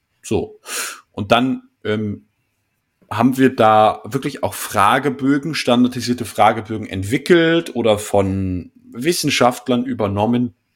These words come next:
um erstmal zu gucken, wie schaut das aus. Beim Licht, das ist vielleicht für die meisten greifbar, weil beim, beim Licht ist ein ganz großer Hebel erstmal für jeden dabei, weil wir völlig artungerecht mit dem Thema Licht umgehen. Wenn du möchtest, können wir, können wir da mal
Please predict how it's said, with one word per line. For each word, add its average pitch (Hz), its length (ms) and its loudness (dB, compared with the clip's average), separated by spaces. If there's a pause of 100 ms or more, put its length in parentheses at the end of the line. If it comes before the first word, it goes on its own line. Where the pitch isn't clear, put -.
(160)
um 120 140 0
erstmal 107 340 -2
zu 104 140 -8
gucken, 117 320 -4
wie 110 60 -2
schaut 101 260 0
das 104 140 -6
aus. - 500 -8 (1400)
Beim 117 200 2
Licht, 123 560 2
das 120 120 0
ist 139 120 -4
vielleicht 123 280 0
für - 120 -12
die 107 80 -4
meisten 107 420 0
greifbar, 107 460 0
weil 107 80 2
beim, 98 180 -2
beim 104 160 -4
Licht 135 220 -2
ist 123 120 -4
ein 107 60 -8
ganz 110 220 -2
großer 107 240 -4
Hebel 110 240 0
erstmal 107 320 -4
für - 80 -6
jeden 117 340 2
dabei, 98 480 2 (300)
weil 104 160 0
wir 107 80 -2
völlig 110 640 -2 (680)
artungerecht 120 760 -2
mit 110 140 -6
dem 104 100 -4
Thema 101 200 -4
Licht 95 280 -4
umgehen. 101 580 -4
Wenn 101 100 -6
du 101 60 -2
möchtest, 117 320 -4
können 107 200 -4
wir, 98 160 2
können 113 240 -6
wir 107 80 0
da 107 200 4
mal 123 380 0